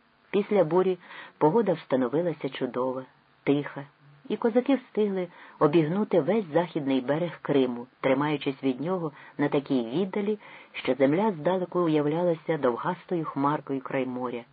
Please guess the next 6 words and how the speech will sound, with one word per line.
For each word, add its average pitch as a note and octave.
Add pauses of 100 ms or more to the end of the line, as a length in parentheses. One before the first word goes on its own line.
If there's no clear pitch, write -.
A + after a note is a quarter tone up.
(540)
і E3+
тепер B3
опинилися G#3
проти E3+
південного A#2
берега. A2